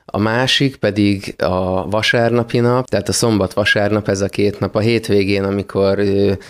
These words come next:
jobban így össze tudjuk hozni, össze tudjuk egyeztetni. A vasárnapi nap pedig, ö, arra van,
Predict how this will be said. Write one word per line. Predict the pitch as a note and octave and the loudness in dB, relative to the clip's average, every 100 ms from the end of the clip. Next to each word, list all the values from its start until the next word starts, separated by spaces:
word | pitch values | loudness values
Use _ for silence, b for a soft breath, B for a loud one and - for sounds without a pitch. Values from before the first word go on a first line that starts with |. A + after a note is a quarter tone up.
| B | B
jobban | - G2+ G2 G2 | -4 -2 0 -2
így | G2 | 0
össze | G2 - F#2 | 0 -2 -4
tudjuk | - F#2+ G2 - | -4 -4 -4 -2
hozni, | G2+ G2+ | -2 0
össze | G2+ - - | -2 -2 -6
tudjuk | - G2 G2 | -6 -4 -4
egyeztetni. | G2+ G2 G2+ G#2 - G#2+ A#2+ A#2+ - | -4 -2 -4 -4 -4 -4 -2 -4 -6
A | - | -6
vasárnapi | G#2 B2+ B2+ A#2+ A#2+ A#2+ | -2 0 0 2 0 0
nap | A#2 A#2+ A#2 - | 0 0 -4 -8
pedig, | - G#2 A2+ A2+ G#2 | -4 -2 2 0 2
ö, | A2 A2 A2 A2 A2 B B | 0 2 2 2 -2 B B
arra | - B2+ B2 | -2 0 2
van, | G#2+ A2 A2 | 2 0 -2